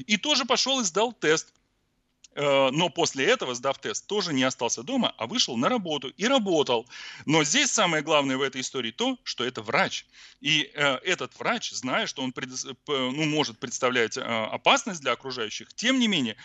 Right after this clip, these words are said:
продолжил работу в клинике, и сейчас пять человек, которые, э, работали вместе с ним,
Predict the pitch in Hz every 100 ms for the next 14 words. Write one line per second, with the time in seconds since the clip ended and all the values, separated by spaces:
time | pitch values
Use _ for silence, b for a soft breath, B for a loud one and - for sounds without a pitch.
0 | B - 147 147 196 196 175 139 135 139
1 | 151 - 190 277 247 - 165 - 180 165
2 | 165 165 131 - 175 123 - 123 123 131
3 | - 113 117 131 117 110 107 120 110 120
4 | 127 120 110 107 113 113 - 113 - 208
5 | 262